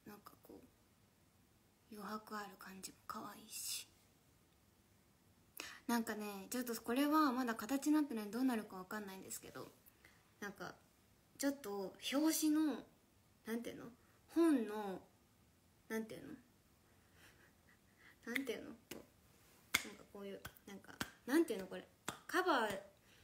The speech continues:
なのかな？なんか、仕掛けみたいなのが、すごいついてる本があって、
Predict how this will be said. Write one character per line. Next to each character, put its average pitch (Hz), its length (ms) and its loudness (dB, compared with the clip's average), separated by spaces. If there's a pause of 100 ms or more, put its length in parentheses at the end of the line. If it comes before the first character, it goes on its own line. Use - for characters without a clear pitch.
(260)
な 214 60 -6
の 196 120 -8
か - 120 -12
な？ - 120 -12 (320)
な 240 100 -6
ん 226 60 -4
か、 185 220 -8 (500)
仕 - 160 2
掛 277 180 2
け 294 140 2
み 285 160 4
た 262 120 0
い 202 100 -4
な 196 140 -4
の 185 160 -6
が、 196 280 -4 (520)
す - 180 -4
ご 240 140 2
い 233 80 2
つ 240 100 -2
い 208 120 -2
て 202 140 -6
る 202 220 -6
本 208 260 -2
が 180 100 -4
あ 175 40 -4
っ 175 40 -8
て、 196 380 -10